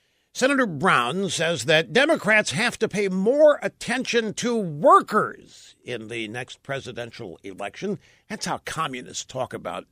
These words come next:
employees, by the way, workers.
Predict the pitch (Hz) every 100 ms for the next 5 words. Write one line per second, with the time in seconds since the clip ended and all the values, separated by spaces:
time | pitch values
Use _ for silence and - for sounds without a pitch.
0 | _ 95 113 - 117 92 90 71 - -
1 | - 92 85 85 98 190 - - - -
2 | -